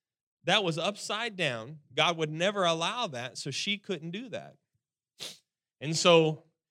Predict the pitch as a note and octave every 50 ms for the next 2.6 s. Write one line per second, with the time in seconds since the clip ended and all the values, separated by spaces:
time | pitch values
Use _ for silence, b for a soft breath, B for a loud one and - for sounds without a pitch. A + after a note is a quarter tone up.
0 | _ _ _ - C#3 D#3+ C#3+ F3 F3 E3+ E3 D3 E3 G3+ B3+ B3+ F3+ B2 G2 G2
1 | A2 C#3+ D3 _ _ _ _ _ _ _ _ _ _ _ _ _ _ _ _ _
2 | _ _ - - - - G3 F3+ F#3 A3 B3